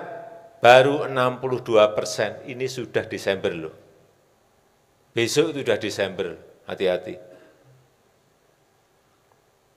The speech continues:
Artinya kita pontang-panting cari arus modal masuk, cari capital inflow lewat investasi,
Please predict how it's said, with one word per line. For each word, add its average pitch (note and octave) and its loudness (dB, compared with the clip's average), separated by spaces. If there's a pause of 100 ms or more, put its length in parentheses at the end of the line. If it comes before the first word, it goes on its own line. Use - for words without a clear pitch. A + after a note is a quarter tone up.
(2250)
Artinya C3+ 2
kita A#2 -2 (640)
pontang-panting A2+ 0
cari G#2+ 2
arus G#2 -4
modal G2+ 0
masuk, G2 -2 (680)
cari G#2 -4
capital A2+ -4
inflow A2+ 0
lewat G#2 4
investasi, G#2+ -4